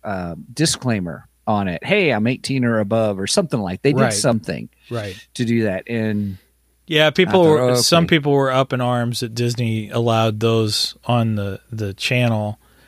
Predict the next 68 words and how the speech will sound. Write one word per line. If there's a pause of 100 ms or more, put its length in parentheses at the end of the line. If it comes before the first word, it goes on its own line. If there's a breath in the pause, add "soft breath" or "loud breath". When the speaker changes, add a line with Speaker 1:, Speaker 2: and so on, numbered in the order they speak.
(160 soft breath)
Speaker 2:
on
the, (240)
the
streaming
channel. (840 loud breath)
My
thinking
is,
you,
you
know
what
the,
you
know
what's
in
it. (440)
Just (140)
don't
watch
it. (200)
You
know, (180)
i-,
if (240 loud breath)
Speaker 1:
Well,
you
can
set
up
kids'
accounts,
Speaker 2:
Right,
Speaker 1:
though.
Speaker 2:
exactly.
Speaker 1:
I
mean,
so
just
set
up
a
kids'
Speaker 2:
Yeah,
the,
Speaker 1:
account,
Speaker 2:
you
Speaker 1:
just
Speaker 2:
set
Speaker 1:
like
Speaker 2:
up
Speaker 1:
you
Speaker 2:
the
Speaker 1:
do
for
everything
Speaker 2:
parental,
Speaker 1:
else.
Speaker 2:
yeah,
you
set
up
all
the
parental
stuff,
and